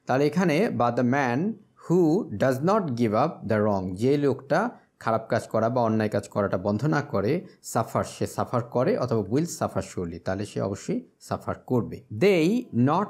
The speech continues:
support themselves, তাহলে এখানে হবে they cannot support themselves, তারা নিজেদেরকে চালাতে পারে না। এবার চলুন আমরা ভয়েস চেঞ্জের আলোচনাটা শুরু করি। সাবজেক্ট যেখানে ভার্বের কাজ করতে পারে সেটা হয় অ্যাক্টিভ, আর যেখানে পারে না সেটা হয় প্যাসিভ।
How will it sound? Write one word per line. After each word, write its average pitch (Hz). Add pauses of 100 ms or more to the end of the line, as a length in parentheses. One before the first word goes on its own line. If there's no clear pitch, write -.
(140)
support 123
themselves, - (280)
তাহলে 113
এখানে 113
হবে 104
they 107 (160)
cannot 170 (120)
support 101
themselves, 90 (160)
তারা 101
নিজেদেরকে 104
চালাতে 101
পারে 87
না। - (120)
এবার 180
চলুন 123
আমরা 113
ভয়েস 117
চেঞ্জের 156
আলোচনাটা 113
শুরু 104
করি। 87 (280)
সাবজেক্ট 160
যেখানে 156
ভার্বের 123
কাজ 131
করতে 127
পারে 127
সেটা 113
হয় 110
অ্যাক্টিভ, 110 (100)
আর 101
যেখানে 110
পারে 143
না 127
সেটা 107
হয় 98
প্যাসিভ। 123